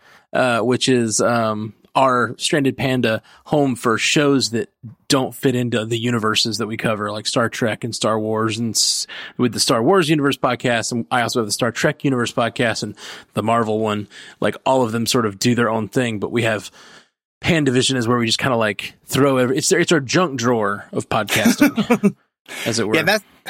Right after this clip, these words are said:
Speaker 2: that's been a lot of fun. Matt and I did one on the T V show Orville, which is now over there.
Speaker 1: Yeah.
Speaker 2: Um,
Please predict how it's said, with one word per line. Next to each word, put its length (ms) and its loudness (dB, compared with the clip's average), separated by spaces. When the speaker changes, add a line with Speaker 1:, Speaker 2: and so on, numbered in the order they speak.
Speaker 2:
that's 200 2
been 100 2
a 20 4
lot 160 4
of 60 2
fun. 240 2
Matt 160 0
and 80 -6
I 140 2
did 160 -4
one 420 2
on 300 2
the 260 2
T 140 0
V 40 -4
show 180 2
Orville, 580 4
which 140 0
is 100 0
now 220 2
over 200 2
there. 460 4
Speaker 1:
Yeah. 540 4
Speaker 2:
Um, 220 -4